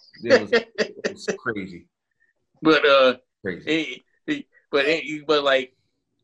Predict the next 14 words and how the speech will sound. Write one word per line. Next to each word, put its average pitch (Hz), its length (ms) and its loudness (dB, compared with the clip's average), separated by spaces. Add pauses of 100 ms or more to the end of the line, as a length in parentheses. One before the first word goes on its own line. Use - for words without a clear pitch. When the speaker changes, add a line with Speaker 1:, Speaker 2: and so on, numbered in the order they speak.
Speaker 2:
they 160 140 -2
want, 175 320 0 (320)
like 135 240 2
Mel 170 220 4
was 160 140 -4
saying, 156 460 -4
LeBron 147 540 0 (1700)
is, 151 240 -10
like, 131 200 0
he's 156 220 -6
thirty-five, 156 840 2
thirty-six 147 520 -6
years 123 200 -6
old. 104 340 -6